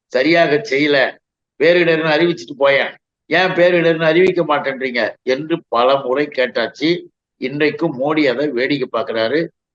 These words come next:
தமிழ்நாட்டை புறக்கணிப்பது போல கேரளாவையும் புறக்கணிக்கிறது. ஏன் தமிழ்நாட்டுல வந்து தூத்துக்குடியில வந்து ஏன் பார்க்கல? நீ எங்க போனீங்க? ஊரு திருச்சி,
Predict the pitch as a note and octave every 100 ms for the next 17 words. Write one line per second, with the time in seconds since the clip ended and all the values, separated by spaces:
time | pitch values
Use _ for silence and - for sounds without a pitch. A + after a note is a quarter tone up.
0 | - A2 A2 F3 F3 E3 D#3+ D3+ C#3+ C#3+
1 | D3 D3 D3 C#3+ C#3+ C3 B2+ C3 A2 -
2 | _ _ _ _ C3+ D3+ D#3 D3+ C#3+ C#3+
3 | D3 B2+ C3 B2+ A#2 A2 G2+ - _ _
4 | _ C3+ E3+ F#3 D3+ E3 F#3 F3+ F3 E3
5 | E3 D#3+ F3 F3 D#3 D#3+ E3 D#3+ D3+ D#3
6 | D3+ D3 D3+ D3+ C#3+ D#3 - - _ _
7 | _ _ _ _ _ _ - C#3 F#3+ F#3+
8 | D#3+ B2 G#2+ F#2 _ - F#3+ F#3+ F#3 F#3
9 | F#3 F#3 - G3 F#3 -